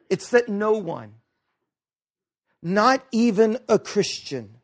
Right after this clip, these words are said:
has sufficient strength to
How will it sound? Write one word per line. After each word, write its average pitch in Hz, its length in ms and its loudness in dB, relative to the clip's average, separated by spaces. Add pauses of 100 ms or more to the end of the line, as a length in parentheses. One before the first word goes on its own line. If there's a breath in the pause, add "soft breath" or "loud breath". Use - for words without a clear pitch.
(920)
has 202 200 -2
sufficient - 960 -8
strength - 960 -14 (600 soft breath)
to - 120 -4